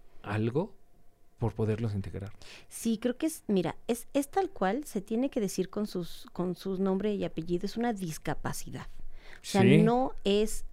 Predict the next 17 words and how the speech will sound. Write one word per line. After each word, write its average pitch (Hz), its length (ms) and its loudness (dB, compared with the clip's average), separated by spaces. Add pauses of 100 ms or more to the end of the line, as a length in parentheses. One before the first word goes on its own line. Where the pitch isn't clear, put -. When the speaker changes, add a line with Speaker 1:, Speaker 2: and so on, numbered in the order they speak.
(160)
Speaker 2:
eh, - 400 -12
eh, 196 80 -6
personas 247 480 -4
con 190 160 0
capacidades 175 500 4
diferentes, 156 600 -2
no. 185 280 4
Speaker 1:
Ujú. - 140 -4
Speaker 2:
Las 196 140 2
personas 294 340 6
con 247 120 6
capacidades 220 480 6
diferentes 220 320 2
somos 226 280 2
tú 254 240 2
y 220 140 0
yo, 233 460 2